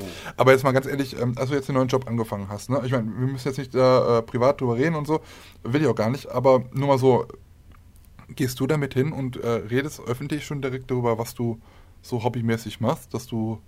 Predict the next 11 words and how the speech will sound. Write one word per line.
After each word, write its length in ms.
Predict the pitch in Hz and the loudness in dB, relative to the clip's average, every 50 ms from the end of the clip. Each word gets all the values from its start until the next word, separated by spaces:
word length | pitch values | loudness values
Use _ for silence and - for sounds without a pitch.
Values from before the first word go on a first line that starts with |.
| - - - - - - - - - - - - - | -20 -20 -20 -20 -20 -20 -20 -20 -20 -20 -20 -14 -6
bei 80 | - 104 | -6 -4
YouTube 420 | 95 117 131 123 - 165 - - | -2 -2 -4 -2 -4 -6 -6 -6
aktiv 320 | - - - - 143 127 - | -12 -10 -6 -6 -6 -4 0
bist 360 | - 180 190 190 - - - | 2 2 2 2 -2 -14 -8
und, 260 | - 135 127 123 120 | -6 -2 -2 0 0
äh, 300 | 117 110 117 117 117 120 113 - - - - - - - - - - - - - - - - - - - | 2 2 2 2 0 -2 -4 -8 -16 -20 -20 -20 -20 -20 -20 -20 -20 -20 -20 -20 -20 -20 -20 -20 -6 -2
oder 400 | 131 123 120 117 117 113 - - - - - - - - - - - - - - - - - - - - - - - - - - - 78 78 98 | 2 6 6 8 6 6 4 0 -12 -20 -20 -20 -20 -20 -20 -20 -20 -20 -20 -20 -20 -20 -20 -20 -20 -20 -20 -18 -16 -18 -18 -16 -16 -14 -10 -10
lässt 180 | 117 110 - 113 | -10 -8 -8 -4
du 20 | |
das 220 | 110 104 - - | -4 -4 -4 -2
raus? 320 | 85 95 95 87 - - | -2 -2 -2 -2 -4 -10